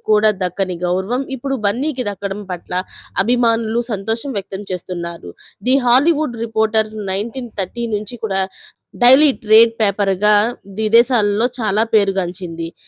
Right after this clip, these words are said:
ఈ పత్రికకు ఆన్‌లైన్ ఎడిషన్ కూడా ఉంది.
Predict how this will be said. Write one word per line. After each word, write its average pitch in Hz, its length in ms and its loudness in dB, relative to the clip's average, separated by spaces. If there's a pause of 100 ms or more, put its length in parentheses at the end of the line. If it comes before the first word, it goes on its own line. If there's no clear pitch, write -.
(120)
ఈ 285 120 2
పత్రికకు 254 640 0 (160)
ఆన్‌లైన్ 226 440 0
ఎడిషన్ 202 420 -2
కూడా 190 380 0
ఉంది. 175 320 -2